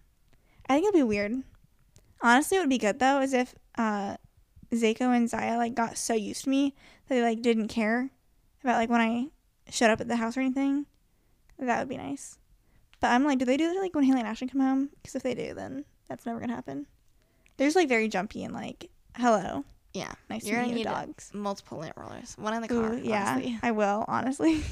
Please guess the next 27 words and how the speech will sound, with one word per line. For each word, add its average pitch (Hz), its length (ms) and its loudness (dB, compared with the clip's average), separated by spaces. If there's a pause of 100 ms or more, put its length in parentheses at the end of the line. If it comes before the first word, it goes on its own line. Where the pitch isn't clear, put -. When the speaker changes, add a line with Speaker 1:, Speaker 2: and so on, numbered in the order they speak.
(100)
Speaker 1:
<laughs> - 200 -20
Speaker 2:
'Cause 254 460 -12
Speaker 1:
The 277 140 6
second 240 260 6
Speaker 2:
their 302 60 4
Speaker 1:
I - 40 4
leave 254 140 6
Speaker 2:
fur 269 80 4
Speaker 1:
Haley's 254 220 4
house, 247 260 0
I'm 247 120 -2
like, - 320 -4 (560)
"Ooh, 440 200 8
my 269 200 2
leggings 294 600 2
are, 277 380 -2 (720)
you 262 100 -4
get 311 180 -2
washed, 381 360 4 (100)
throw 285 120 -4
'em 277 80 -4
in 277 80 -4
the 294 220 -4 (760)
dirty 269 160 0
clothes." 269 360 -4 (1600)
And 262 180 4
then, 254 460 4